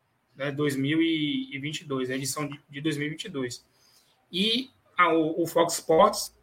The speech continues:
só tinha contrato até o ano de dois mil e vinte e um, né, essa última Copa do Nordeste que foi vencida pelo Bahia. E o ano que vem só o S B T, a,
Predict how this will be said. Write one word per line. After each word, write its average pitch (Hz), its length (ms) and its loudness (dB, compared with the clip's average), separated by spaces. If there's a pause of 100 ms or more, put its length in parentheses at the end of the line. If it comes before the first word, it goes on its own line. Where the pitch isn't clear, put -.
(180)
só 220 220 6
tinha 220 180 4
contrato 196 320 4
até 202 160 4
o 196 80 4
ano 196 140 4
de 196 80 -4
dois 190 160 2
mil 190 100 2
e - 40 0
vinte 214 180 -6
e 233 60 -4
um, 156 180 -6 (500)
né, 147 240 -2
essa 147 220 4
última 147 260 0
Copa 147 220 -2
do 151 60 -6
Nordeste 156 340 0
que - 80 -18
foi 180 100 -2
vencida 165 320 -2
pelo 170 220 -2
Bahia. 147 400 2 (920)
E 170 800 2
o 160 140 4
ano 202 120 6
que 202 140 2
vem 185 180 6
só 196 460 8
o 196 80 8
S 190 200 6
B 175 160 6
T, 160 480 2 (640)
a, 135 580 2